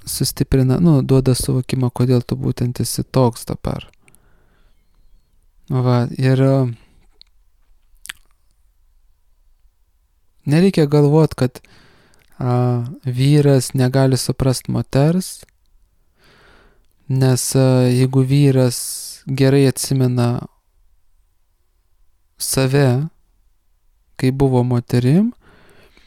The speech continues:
jisai gali perjaust moterį pakankamai. Bet turi būt atmintis duota. Tai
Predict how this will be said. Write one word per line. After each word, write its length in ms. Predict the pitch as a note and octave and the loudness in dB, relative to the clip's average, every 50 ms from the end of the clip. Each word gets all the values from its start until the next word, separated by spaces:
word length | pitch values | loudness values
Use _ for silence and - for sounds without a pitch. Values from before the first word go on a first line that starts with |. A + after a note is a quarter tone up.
| _ _ _ _ _ - | _ _ _ _ _ -6
jisai 260 | D3+ - - F3+ E3 | -6 -2 -2 -2 0
gali 280 | D#3+ E3+ E3+ E3 D3+ C#3+ | 2 2 2 2 2 2
perjaust 560 | - - D3+ C#3 C3 B2+ B2+ B2 A#2+ - - B2+ | 2 2 2 2 2 2 0 0 -4 -6 -6 -4
moterį 420 | B2 B2 A#2+ A#2+ - - B2 B2 - | -2 -2 -2 -4 -4 -6 -10 -8 -6
pakankamai. 760 | - B2 - - - A#2 A2+ A#2 A#2 - B2+ B2+ B2+ C3 B2 - _ _ _ _ _ _ _ _ _ _ _ _ _ _ _ _ _ _ _ _ _ _ _ _ - | -6 -6 -6 -4 -6 -6 -6 -6 -8 -10 -12 -10 -10 -12 -12 -16 _ _ _ _ _ _ _ _ _ _ _ _ _ _ _ _ _ _ _ _ _ _ _ _ -4
Bet 200 | C#3+ C3+ C3+ - | -4 -4 -2 0
turi 240 | D#3 D3 C#3+ C#3 C#3+ | 2 2 2 2 2
būt 240 | C#3 C#3 C#3 - - | 2 2 0 0 0
atmintis 640 | C3+ - - - C3 B2+ B2 - - A#2+ A#2 A#2+ - | -2 -2 -2 -2 -2 -2 -2 -4 -4 -4 -4 -4 -6
duota. 440 | - A#2+ B2 B2 - - - - A#2+ - _ _ _ _ _ _ _ _ _ _ _ _ _ _ _ _ _ _ _ _ _ _ _ _ _ _ _ _ _ _ _ _ _ _ _ _ _ _ _ - - - D3 - _ | -6 -6 -6 -6 -8 -10 -14 -16 -16 -18 _ _ _ _ _ _ _ _ _ _ _ _ _ _ _ _ _ _ _ _ _ _ _ _ _ _ _ _ _ _ _ _ _ _ _ _ _ _ _ -16 -14 -12 -12 -8 _
Tai 120 | - C3+ | 0 0